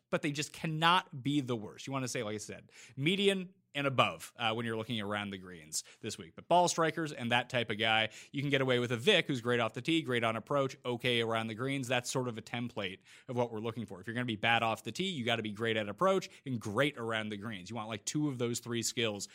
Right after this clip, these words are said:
to be very high end and the other one not to be a disaster. Putting, who knows? Like, Keegan Bradley this week's getting, like, nine strokes on approach and lost five and a half on the greens.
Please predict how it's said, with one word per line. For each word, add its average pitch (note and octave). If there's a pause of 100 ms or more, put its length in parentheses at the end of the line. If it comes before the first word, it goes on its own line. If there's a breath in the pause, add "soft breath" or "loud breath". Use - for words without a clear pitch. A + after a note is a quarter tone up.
(140 loud breath)
to B2+
be A2
very A#2+
high A2
end C3+
and A2
the A2+
other B2
one B2+
not B2
to -
be G#2
a G2
disaster. G2+
Putting, A#3+ (220 soft breath)
who G#3
knows? F#2
Like, G#2
Keegan D#3+
Bradley C3+
this A2
week's A#2+
getting, A#2
like, A2+
nine G#2+
strokes A#2
on A2+
approach G#2+
and G#2
lost A2
five G#2+
and G#2
a -
half G#2
on G#2
the G#2+
greens. G2+